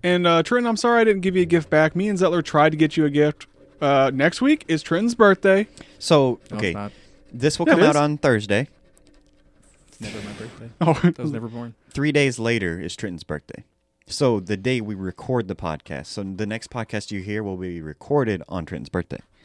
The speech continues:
Speaker 1: Yep.
Speaker 2: Did you win anything?
Speaker 1: Nope, I
Speaker 2: You're
Speaker 1: didn't.
Speaker 2: pretty quiet over there
Speaker 1: I,
Speaker 2: looking.
Speaker 1: I was just, I mean, here's the thing. I can't fucking read, man. I'm too stupid. Why are you guys making me read?
Speaker 3: Wow, you are one pathetic loser.
Speaker 1: I tried to buy Trenton a, uh,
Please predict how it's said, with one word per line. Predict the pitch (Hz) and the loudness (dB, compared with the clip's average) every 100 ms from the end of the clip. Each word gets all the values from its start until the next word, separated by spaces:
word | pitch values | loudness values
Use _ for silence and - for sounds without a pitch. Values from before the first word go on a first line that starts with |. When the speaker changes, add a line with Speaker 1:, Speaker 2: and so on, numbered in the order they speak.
| _ _ _ _ _ _ _ _ _ - | _ _ _ _ _ _ _ _ _ -2
Speaker 1:
Yep. | 131 151 _ _ _ _ _ _ _ - | -2 -2 _ _ _ _ _ _ _ -14
Speaker 2:
Did | - 92 | -8 -4
you | |
win | 90 95 | -4 -4
anything? | 98 104 95 | -4 -2 -2
Speaker 1:
Nope, | 127 135 127 | 2 2 2
I | |
Speaker 2:
You're | 127 | 0
Speaker 1:
didn't. | 120 95 127 - _ | 0 -2 -4 -10 _
Speaker 2:
pretty | 123 98 | -4 -4
quiet | - 104 85 | -2 -2 -2
over | 80 78 | -4 -8
there | 80 | -6
Speaker 1:
I, | 80 | -6
Speaker 2:
looking. | 82 139 - | -4 -4 0
Speaker 1:
I | |
was | 165 185 | 2 2
just, | 165 | 0
I | 147 | 2
mean, | 156 | 4
here's | 156 214 | 4 2
the | 143 | 2
thing. | 151 | 0
I | 143 | 0
can't | - 233 | -2 -4
fucking | - - 117 | -4 -6 -6
read, | 117 180 127 | -4 -2 -2
man. | 127 156 | -2 -2
I'm | |
too | 160 202 | -2 -4
stupid. | 160 - 202 127 | -4 -4 -4 -2
Why | 120 | -4
are | 190 | -2
you | |
guys | 202 | -2
making | 175 180 160 | -4 -4 -2
me | |
read? | 120 135 175 120 | -2 -2 -2 -2
Speaker 3:
Wow, | 160 120 107 - - | -2 -4 -6 -12 -6
you | 208 226 | -4 -2
are | 120 | -2
one | 107 110 175 | -4 -6 -6
pathetic | 233 220 - 117 135 - | -8 -14 -12 -12 -12 -14
loser. | 208 254 113 110 - | -16 -14 -14 -12 -2
Speaker 1:
I | 240 | 0
tried | 285 262 | 4 2
to | 196 | 4
buy | 180 | 0
Trenton | 160 180 165 156 | 2 -2 0 0
a, | 147 | 0
uh, | 139 127 123 120 117 | 2 0 0 -2 -4